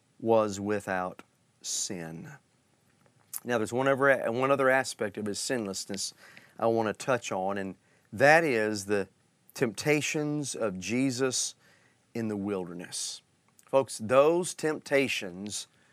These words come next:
point to a sinless human being,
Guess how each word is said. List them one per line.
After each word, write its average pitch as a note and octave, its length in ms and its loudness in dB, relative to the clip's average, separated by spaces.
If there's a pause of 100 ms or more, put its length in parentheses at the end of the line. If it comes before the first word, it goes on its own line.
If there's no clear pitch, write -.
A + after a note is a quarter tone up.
(380)
point - 680 2 (920)
to D3 220 2
a C3+ 180 4
sinless G#3+ 1000 2 (320)
human E3 420 2
being, A2+ 460 -2